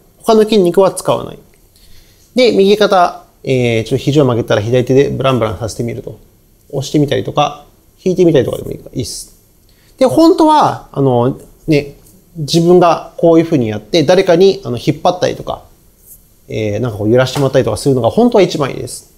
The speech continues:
ちょっと自分の片方でやると結構難しいんですけれども。えー、もし手伝ってくれる人いたらね、ちょっと手伝っていただいたりとかして、もし難しければ自分でちょっと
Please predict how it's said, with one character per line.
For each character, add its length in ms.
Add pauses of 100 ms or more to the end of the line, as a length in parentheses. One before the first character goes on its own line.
(220)
ち 80
ょ 40
っ 20
と 40
自 120
分 140
の 100
片 220
方 160
で 60
や 40
る 80
と 40
結 140
構 140
難 180
し 100
い 40
ん 20
で 80
す 80
け 80
れ 60
ど 60
も。 160 (920)
え 100
ー、 20
も 120
し 80
手 80
伝 140
っ 40
て 100
く 60
れ 80
る 80
人 120
い 40
た 140
ら 80
ね、 240
ち 80
ょ 40
っ 40
と 80
手 60
伝 100
っ 20
て 80
い 60
た 80
だ 120
い 60
た 80
り 80
と 80
か 160
し 60
て、 260
も 140
し 100
難 240
し 80
け 80
れ 40
ば 60
自 140
分 140
で 100
ち 80
ょ 40
っ 20
と 180